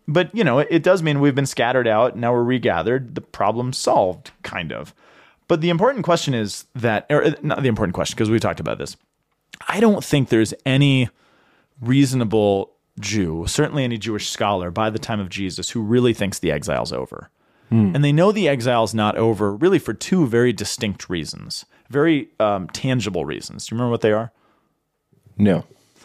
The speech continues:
Speaker 1: They
Speaker 2: The, the,
Speaker 1: are
Speaker 2: the presence of God is not back in the temple.
Speaker 1: That's number one. Th-, and that's the biggest one. His presence is not there, so how can we possibly be out of exile?
Speaker 2: Right.
Speaker 1: And then the second one is, is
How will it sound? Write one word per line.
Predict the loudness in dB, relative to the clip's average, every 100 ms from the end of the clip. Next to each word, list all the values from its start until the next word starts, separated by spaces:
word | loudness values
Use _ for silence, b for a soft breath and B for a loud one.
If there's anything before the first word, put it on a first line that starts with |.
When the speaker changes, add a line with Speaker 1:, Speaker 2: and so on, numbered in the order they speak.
| B
Speaker 1:
They | 2 4
Speaker 2:
The, | 4
the, | 2
Speaker 1:
are | 2
Speaker 2:
the | 2 0
presence | 2 2 2 -2
of | 0
God | 2 2
is | 2
not | -2 -4 _
back | 0 2
in | 2
the |
temple. | 2 0 0
Speaker 1:
That's | -2
number | 2 4 4
one. | 2 -2 -2
Th-, | 0 2
and |
that's | 2 2
the | 0
biggest | 2 0 -2 -6
one. | -8 -10 -20 _
His | -6 -4 -2
presence | 0 2 2 0
is | -2
not | -2 0
there, | 0
so | 0 -2
how | -2 0
can | 0
we | 0
possibly | 0 -2 -4 -8 -6
be | -2
out | -2
of | -4
exile? | -8 -8 -2
Speaker 2:
Right. | 0 0 -2 b b b b b
Speaker 1:
And | 0 2
then | 2
the | 0
second | 0 0 0
one | 0 0 0
is, | -2 -6 -6
is | -6 -6